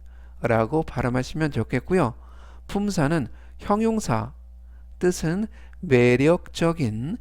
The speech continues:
이라는 뜻이 되겠습니다. 활용 문장 보시겠습니다. Her, 그녀의 smile, 미소는 is really, 정말로 attractive, 매력적이다.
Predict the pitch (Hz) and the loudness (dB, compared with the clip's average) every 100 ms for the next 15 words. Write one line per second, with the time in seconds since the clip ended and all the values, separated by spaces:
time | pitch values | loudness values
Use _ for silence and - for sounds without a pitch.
0 | - - - 113 117 120 139 170 - 185 | -10 -20 -4 2 4 2 0 -2 -2 0
1 | 127 120 127 - 117 113 113 - - - | 0 0 -2 -2 -2 0 0 -4 -14 -20
2 | - - - - - 196 208 202 185 175 | -20 -20 -20 -16 0 0 2 0 0 0
3 | 143 131 - 143 135 - 117 117 127 185 | 0 -4 -2 -2 -2 -4 -2 0 2 2
4 | 220 - - - - - - - 233 196 | -2 -10 -20 -20 -20 -20 -16 -2 2 2
5 | 208 - - - - 131 117 117 117 185 | 2 -4 -16 -16 -2 0 2 4 6 4
6 | 214 - - - - - 135 113 131 202 | 2 -2 -14 -16 -10 -4 -2 2 4 6
7 | 196 175 180 - - - 151 120 139 165 | 4 2 0 -6 -16 -12 -2 2 2 0
8 | - 202 135 147 113 - - - - - | -2 0 0 -2 -4 -12 -18 -20 -18 -6
9 | - 139 131 120 170 151 117 131 208 208 | 2 4 4 2 2 4 4 6 6 4
10 | 165 170 - - - - - 127 135 139 | 0 -2 -6 -16 -16 -8 -2 0 0 2
11 | 120 117 175 - - - - - 127 - | 2 4 2 0 -12 -20 -8 -2 -2 -2
12 | - 131 220 - 160 147 143 - - - | -2 2 2 0 0 0 0 -8 -16 -16
13 | - - 120 117 117 165 - - 190 190 | -14 -4 2 4 6 2 0 -2 0 0
14 | 123 110 123 | 0 0 0